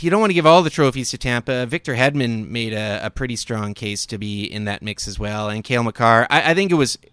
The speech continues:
it was very close this year, but Adam Fox being in New York and also with his offensive production, it, it makes it pretty tough. One thing that I found really interesting, uh, you look at the four All-Star defensemen,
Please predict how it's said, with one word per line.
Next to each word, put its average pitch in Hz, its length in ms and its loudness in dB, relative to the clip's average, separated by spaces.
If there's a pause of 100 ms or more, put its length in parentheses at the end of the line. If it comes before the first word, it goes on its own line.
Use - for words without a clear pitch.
(200)
it 127 140 -4
was 123 140 -4
very 139 360 4
close 127 400 -4
this 123 160 -8
year, 139 140 -2
but 120 200 -4
Adam 127 280 -2
Fox 113 320 -6
being 127 340 -8
in 127 100 -4
New 120 80 -2
York 107 520 -6 (520)
and 107 460 -2
also 107 880 -2 (300)
with - 120 -16
his 107 220 -6
offensive 110 500 -2
production, 101 500 -4 (440)
it, 107 260 -2
it 113 120 -4
makes 120 180 -2
it 120 40 -8
pretty 110 220 -4
tough. 104 320 -2 (160)
One 170 180 6
thing 196 140 4
that 151 140 6
I 135 40 6
found 135 280 2
really 165 300 6
interesting, 127 540 -2
uh, 117 140 2
you 123 220 2
look 151 120 0
at 165 60 -8
the 135 80 -14
four 131 340 0
All-Star 127 360 -2
defensemen, 139 580 -6